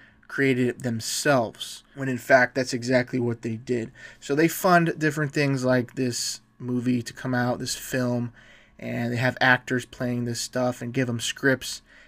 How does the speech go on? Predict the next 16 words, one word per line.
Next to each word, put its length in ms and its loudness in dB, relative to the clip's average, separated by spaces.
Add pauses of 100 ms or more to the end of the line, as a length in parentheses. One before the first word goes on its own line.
(100)
and 100 -6
they 80 0
fund 300 2
it 80 0
with 140 -4
their 120 4
crypto, 680 -2
which 180 -10
is 140 -8
all 200 0
just 220 -6
created 500 -2
out 160 -4
of 100 -12
thin 220 -4
air, 340 4